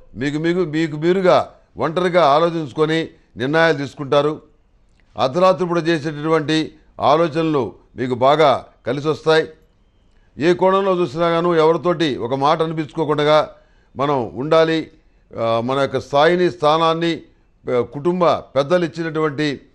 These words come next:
తరతరాలుగా వస్తున్నటువంటి మన పరువు ప్రతిష్టల్ని కాపాడుకోవాలి అనే ధోరణిలో మీరు ప్రవర్తిస్తారు. ఈ నేపథ్యంలో తప్పుడు మార్గాల్లో వ్యాపారం చేయలేక, తప్పుడు మార్గాల్లో ఉద్యోగం చేయలేక, తప్పుడు మార్గాల్లో మీ అధికారాన్ని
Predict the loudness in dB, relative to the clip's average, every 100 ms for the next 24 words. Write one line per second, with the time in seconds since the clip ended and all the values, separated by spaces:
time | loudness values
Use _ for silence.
0 | _ _ 0 0 2 4 4 4 2 0
1 | -4 -4 -2 -4 -4 -4 -6 _ _ -6
2 | -4 0 2 2 0 -6 -6 -4 0 2
3 | 2 2 0 2 2 2 0 -6 -12 _
4 | -8 -4 -2 2 2 2 0 -2 -4 -2
5 | -2 -2 -6 0 0 0 -8 _ _ _
6 | _ _ _ -6 0 0 0 0 0 0
7 | 2 0 -6 _ _ _ -2 0 0 2
8 | 0 2 2 4 4 4 4 2 0 -2
9 | 0 0 2 2 0 -4 _ _ _ _
10 | _ -4 -2 0 0 0 2 2 4 0
11 | -2 _ _ _ -10 0 0 0 -2 0
12 | 2 2 2 0 0 -14 _ _ _ -6
13 | -4 -2 0 0 2 2 2 0 0 -2
14 | 2 2 2 0 -4